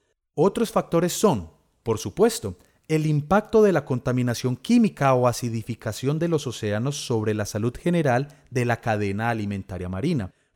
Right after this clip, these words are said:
pero la sugerencia es que si fuéramos a declarar una moratoria de la pesca a escala industrial por un periodo de cinco años, por ejemplo, mantendríamos la mayor parte del empleo relacionado con la pesca de hoy,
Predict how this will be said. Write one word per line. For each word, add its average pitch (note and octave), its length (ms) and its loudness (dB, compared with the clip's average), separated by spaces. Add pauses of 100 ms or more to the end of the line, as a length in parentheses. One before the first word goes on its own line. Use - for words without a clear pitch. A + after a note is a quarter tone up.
pero C#3+ 200 4
la D3+ 120 2
sugerencia D3+ 560 0
es - 100 -2
que A#2 140 -6
si C3 160 -8
fuéramos G#3 580 -2
a C#3 80 0
declarar A2 460 -4
una B2 120 -4
moratoria B2 680 -4
de D#3+ 100 2
la C3 180 -2
pesca A2+ 360 -6
a - 20 -10
escala G#2+ 320 -8
industrial C#3+ 600 -6 (460)
por F3+ 200 0
un G3 120 0
periodo G#3 440 2
de D3+ 100 2
cinco A#3 480 0
años, G3 240 0
por A#2+ 220 -4
ejemplo, D3 480 -4 (320)
mantendríamos E3 880 0
la C#3 120 0
mayor C3 460 0
parte G#3+ 360 0
del E3 180 2
empleo C3+ 460 0
relacionado B2 640 -2
con A2+ 180 -4
la G2+ 160 -8
pesca A2 340 -6
de G2+ 100 -4
hoy, B2 280 -2